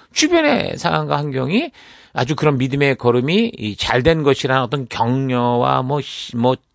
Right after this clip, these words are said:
뭐 이렇게 어떤 이 위로가 오는 게 아니라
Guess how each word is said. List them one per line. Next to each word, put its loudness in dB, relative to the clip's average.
뭐 -4
이렇게 0
어떤 -2
이 -4
위로가 4
오는 0
게 -4
아니라 -4